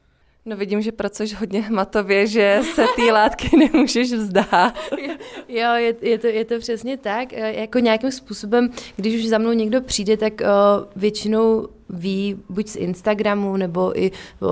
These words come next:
Speaker 2: od, od lidí, jako jakým, jakým způsobem já pracuji, nebo,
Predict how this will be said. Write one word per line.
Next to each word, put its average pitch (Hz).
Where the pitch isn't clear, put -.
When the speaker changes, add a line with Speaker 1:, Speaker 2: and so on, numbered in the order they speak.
Speaker 2:
od, 170
od -
lidí, 180
jako 180
jakým, 185
jakým 180
způsobem 180
já 185
pracuji, 185
nebo, 180